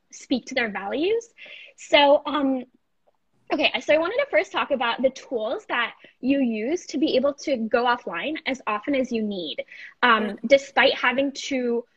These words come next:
Speaker 1: like, maintain the online presence because people look to you, um, as someone that they'd like to hear from about, um, space or issues pertaining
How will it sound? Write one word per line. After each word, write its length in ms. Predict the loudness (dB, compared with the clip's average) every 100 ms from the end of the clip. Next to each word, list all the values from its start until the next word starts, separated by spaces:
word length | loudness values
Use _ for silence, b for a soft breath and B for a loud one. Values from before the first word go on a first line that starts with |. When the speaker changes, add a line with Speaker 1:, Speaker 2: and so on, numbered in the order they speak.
| _ _ _
Speaker 1:
like, 260 | -2 -2 -4
maintain 640 | -2 -2 -4 -6 -6 -2
the 120 | -2 0
online 380 | 0 0 0
presence 440 | 0 -2 -2 -8 -2
because 260 | -2 -2
people 320 | -4 -2 0 2
look 200 | 0 0
to 140 | -6
you, 380 | -2 0 0 0 B B B 0
um, 360 | 0 0 -4 -4
as 160 | -6 -4
someone 320 | -6 -4 0
that 160 | 2
they'd 160 | 2 0
like 160 | -2 -4
to 60 | -4
hear 240 | -2 -4
from 280 | -2 -4 -4
about, 440 | -6 -2 -4 -4 -10 b b b
um, 300 | -2 -2 -6
space 560 | -14 -10 -4 -2 -4 -4
or 80 | -4
issues 340 | 0 0 -2 -6
pertaining 680 | -4 -6 -4 -4 -4 -6